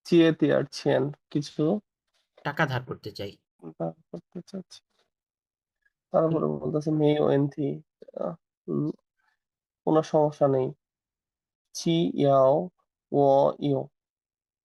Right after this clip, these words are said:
Speaker 1: চিও ই তিং হুই, আহ, চিয়ে গেই নি তা। না, আমার কাছে যদি থাকে আমি তোমাকে দিব। আহ, নি-,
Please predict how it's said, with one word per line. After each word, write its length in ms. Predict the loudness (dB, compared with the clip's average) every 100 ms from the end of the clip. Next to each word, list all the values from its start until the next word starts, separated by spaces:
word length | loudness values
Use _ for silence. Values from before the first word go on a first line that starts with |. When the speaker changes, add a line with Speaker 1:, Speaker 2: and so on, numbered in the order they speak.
| _
Speaker 1:
চিও 500 | -2 2 4 2 0 -4
ই 160 | -2 -2
তিং 560 | -2 0 0 -2 -4 -10 _ _ _ _ _ _ 0
হুই, 340 | 0 0 -6 -12 _ _ _ _ _ _ _
আহ, 160 | -4 -4 -4 _
চিয়ে 420 | -6 0 2 2 0
গেই 280 | 0 0
নি 340 | -2 -2 -2 -2 0
তা। 200 | -2 -2 -18 _ _ _ _ -6
না, 100 | -4
আমার 360 | 0 2 2 0
কাছে 380 | -4 -4 -4 -6 -4
যদি 440 | -4 -4 -4 -6 -10 _ _ _
থাকে 320 | -6 -4 -2
আমি 260 | 0 2 0
তোমাকে 320 | -2 -4 -4
দিব। 360 | -2 -2 -2 -6 _ _ _ _ _ _ _ _ _ _ _ _ _ _ _ -2
আহ, 420 | 2 2 2 0 _ _ _ _ _ -8
নি-, 720 | -2 0 -2 -4 -12 -12 -14